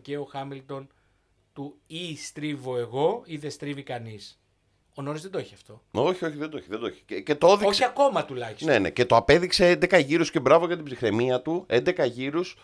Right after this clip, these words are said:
Speaker 2: που το διαχειρίστηκε. Δεν λέω ότι δεν έκανε λάθη. Έκανε. Δηλαδή, το ότι έβγαινε σε όλε-, ε,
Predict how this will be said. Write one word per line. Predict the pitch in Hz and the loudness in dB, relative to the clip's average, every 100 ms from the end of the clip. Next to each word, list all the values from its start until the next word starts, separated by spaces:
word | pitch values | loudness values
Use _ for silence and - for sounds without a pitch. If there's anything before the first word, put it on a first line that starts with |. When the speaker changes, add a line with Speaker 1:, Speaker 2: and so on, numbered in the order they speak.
| _ _ | _ _
Speaker 2:
που | - - | -8 0
το | 127 | 0
διαχειρίστηκε. | 120 107 - 110 117 113 123 147 - | 2 0 0 -2 -2 -4 -6 -4 -2
Δεν | 107 104 135 | -2 0 2
λέω | 170 | 4
ότι | 170 143 | 2 0
δεν | 123 98 | 0 0
έκανε | 85 76 | -4 -8
λάθη. | 67 67 76 71 _ - | -6 -8 -8 -16 _ 0
Έκανε. | 120 95 76 - - | 0 0 -8 -14 -8
Δηλαδή, | 78 80 95 90 - - _ | -4 0 -2 -2 -14 -20 _
το | - | -4
ότι | 110 90 80 78 - _ | -4 -4 -8 -8 -12 _
έβγαινε | 104 104 107 107 | -4 -2 -2 -2
σε | 117 | 0
όλε-, | 110 110 | 0 0
ε, | 98 | -4